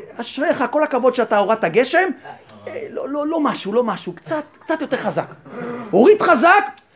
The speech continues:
ריבונו של עולם, באמת, אל ת-, תגזים, אל תגזים, ת-, תוריד טיפה. הגמרא אומרת שם, "תקשיב, אם אתה לא חוני, אנחנו גוזרים עליך נידוי, איך אתה מדבר על הקדוש ברוך הוא?" חוני, איזה אותיות זה? חן,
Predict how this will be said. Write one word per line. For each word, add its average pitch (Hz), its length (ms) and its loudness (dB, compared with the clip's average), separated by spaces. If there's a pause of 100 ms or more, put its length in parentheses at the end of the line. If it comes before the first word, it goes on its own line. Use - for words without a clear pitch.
(300)
ריבונו 214 200 -12
של - 140 -10
עולם, 147 260 -6
באמת, - 360 -14
אל - 60 -16
ת-, - 420 -2
תגזים, 143 380 -6 (200)
אל 311 80 -2
תגזים, 330 260 0
ת-, 330 100 -6
תוריד 453 340 4
טיפה. 370 260 4 (1000)
הגמרא 180 380 2
אומרת 277 340 6
שם, 349 320 4 (400)
"תקשיב, 370 280 2
אם 330 60 6
אתה 277 140 4
לא 349 100 6
חוני, 392 520 4 (200)
אנחנו 269 180 2
גוזרים 233 220 0
עליך 349 120 2
נידוי, 359 320 6
איך - 80 -10
אתה 320 100 -6
מדבר 330 140 0
על 392 60 2
הקדוש 349 140 -2
ברוך 311 160 0
הוא?" - 220 6 (680)
חוני, 240 380 4
איזה 247 160 4
אותיות 214 300 2
זה? 226 160 4 (840)
חן, 262 200 0